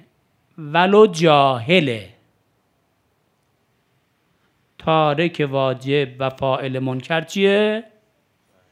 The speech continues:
جاهله ها، نمی‌دونه مسئله رو،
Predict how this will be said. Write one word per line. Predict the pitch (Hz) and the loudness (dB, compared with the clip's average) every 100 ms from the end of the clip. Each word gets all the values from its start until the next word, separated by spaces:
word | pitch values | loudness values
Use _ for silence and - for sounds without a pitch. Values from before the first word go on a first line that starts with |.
| _ _ _ | _ _ _
جاهله | - 196 190 190 240 233 | 0 2 4 4 2 2
ها، | 170 165 151 139 131 143 _ _ _ _ - | 0 0 -2 -4 -8 -16 _ _ _ _ -8
نمی‌دونه | 196 302 240 165 135 | -4 0 0 -2 -6
مسئله | 127 120 - 123 123 | -8 -12 -12 -12 -12
رو، | 123 127 | -14 -18